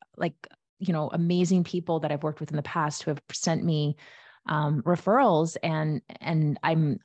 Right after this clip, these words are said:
always wanting, I'm always open to talking to more people. I'd always love that extra business." So,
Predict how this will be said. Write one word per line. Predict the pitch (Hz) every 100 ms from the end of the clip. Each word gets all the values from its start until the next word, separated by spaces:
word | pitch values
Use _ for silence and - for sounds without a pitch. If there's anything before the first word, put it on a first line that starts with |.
| -
always | 165 170 175 160 151 -
wanting, | 147 139 139 151
I'm | 170 160
always | 160 170 151 - - _ _
open | 196 196 185 147 135
to | - 160 143 139
talking | - 143 -
to | 143
more | 139 131
people. | - - 135 143
I'd | 143
always | 151 147 139
love | 143 143 156
that | 127 - - - _ -
extra | 147 - -
business." | 143 131 - - 117
So, | - 170 143 143